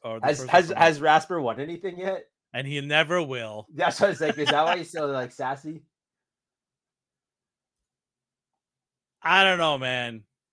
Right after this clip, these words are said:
Speaker 1: I don't know. You like McFarlane, so I don't know. I don't know.
Speaker 2: Hasbro's on the same level as Ha-, as McFarlane now.
Speaker 1: Now,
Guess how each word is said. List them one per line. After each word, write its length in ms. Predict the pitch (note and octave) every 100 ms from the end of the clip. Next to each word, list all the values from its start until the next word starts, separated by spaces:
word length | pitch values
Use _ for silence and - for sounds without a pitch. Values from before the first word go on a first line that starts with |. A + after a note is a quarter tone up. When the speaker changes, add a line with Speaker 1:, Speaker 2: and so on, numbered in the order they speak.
| _ _ -
Speaker 1:
I 260 | B2+ C#3
don't 100 | C3+
know. 160 | B2+ A2+
You 200 | A2+ D3+
like 160 | E3+
McFarlane, 580 | C#3+ B2 B2+ A#2+ A2 G#2
so 120 | -
I 120 | A2+ A2+
don't 120 | G#2+
know. 240 | G2+ F#2+ _ _ _ _ _ _ _ _ _ _ _ _ _ _ _ _ _ _ _ _
I 280 | A2+ G#2+ A2
don't 140 | G2+ F2+
know. 140 | F2+ _ _ _ _ _ _ _ _ _ _ _ _ _ _ _ _ -
Speaker 2:
Hasbro's 380 | B2+ C3 C#3+ C#3+
on 160 | C#3+
the 80 | C#3
same 240 | D#3+ D3
level 280 | C#3+ C#3+ D3
as 100 | C#3+
Ha-, 160 | C#3+ C#3
as 240 | C#3 C3+
McFarlane 520 | C3+ C3+ D3+ C#3+ B2+ G#2+
now. 240 | F2+ F2 _ _ _ _ _ _ _ -
Speaker 1:
Now, 460 | D3+ F3+ B2+ F#2